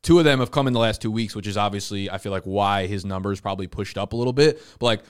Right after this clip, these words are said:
I don't envision a world where M V S is, like, the,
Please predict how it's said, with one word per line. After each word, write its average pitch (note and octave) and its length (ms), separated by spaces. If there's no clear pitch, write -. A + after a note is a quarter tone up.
I G3+ 100
don't A#3 160
envision F3 320
a D3 40
world C#3 240
where B2+ 160
M B2+ 140
V A#2 140
S A2+ 200
is, G#2+ 140
like, G2+ 180
the, G#2+ 320